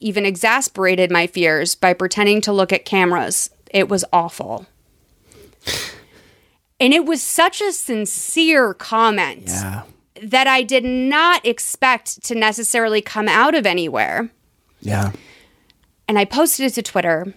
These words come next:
Speaker 1: you know, where I like to go when I don't know what friend to text, and I just wanna put something out into the universe and make other people read it.
Speaker 2: Yeah.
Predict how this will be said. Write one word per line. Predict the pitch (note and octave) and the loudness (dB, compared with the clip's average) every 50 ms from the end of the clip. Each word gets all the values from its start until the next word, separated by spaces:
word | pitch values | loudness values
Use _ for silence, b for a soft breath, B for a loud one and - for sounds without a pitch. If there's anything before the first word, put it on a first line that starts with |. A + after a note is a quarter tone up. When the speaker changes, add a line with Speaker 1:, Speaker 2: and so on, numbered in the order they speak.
| _ _ _ _ _ _ _ _ _ - | _ _ _ _ _ _ _ _ _ -8
Speaker 1:
you | G#3+ G3+ | -4 -2
know, | F#3+ F3+ F3 F3+ | 0 2 2 2
where | F3+ G3+ A3+ B3 B3+ | 2 4 4 6 6
I | B3 | 6
like | A#3+ A#3 A3 G#3+ - | 6 4 2 2 0
to | - | -2
go | G3 E3+ G3+ G3 F#3+ F#3+ F#3 | -2 2 4 6 6 6 6
when | F3+ F#3 F3+ | 4 4 4
I | F3+ E3+ E3+ E3 E3 C3 - - G#3 | 4 4 4 2 0 -2 -4 -4 0
don't | - A3 G#3+ G#3 G#3+ | 4 4 4 6 6
know | G#3+ G#3 G3 | 4 4 4
what | G3+ - - | 4 0 -2
friend | - - G#3+ F#3+ F#3 F#3 F3+ | -2 0 2 2 2 2 0
to | F#3+ | -2
text, | F3 - - F3 E3+ E3 - - - - - - - _ - | -4 -2 0 0 0 0 0 -2 -4 -4 -4 -6 -10 _ -2
and | - F#3+ F#3 | 0 2 2
I | F3+ | 2
just | F3+ F3 - | 2 0 0
wanna | G3+ F#3 D#3+ - | 0 0 0 0
put | _ - - B3+ A#3+ | _ -2 0 0 2
something | - A#3+ A3 G3+ G#3 | 2 2 2 4 4
out | G3+ G3 - | 4 4 2
into | G3+ G3 F#3 | 2 2 2
the | F#3+ F#3 | 2 4
universe | F#3 F#3 F#3 F3 E3+ D#3+ F3 - - | 4 4 2 2 2 0 0 0 0
and | F3 F3 F3+ | 0 0 2
make | F3+ F3+ F3 F#3 | 2 2 2 2
other | F3+ F3+ F3+ | 2 0 0
people | - G3 F#3 - F#3 F3+ | -2 -2 -2 0 0 0
read | F#3 D3+ A2+ | 0 0 0
it. | C#3+ C3 A#2+ - - - | 2 2 2 0 -2 -6
Speaker 2:
Yeah. | - G#2 A2 G#2+ G#2 G#2+ | -4 0 2 2 2 2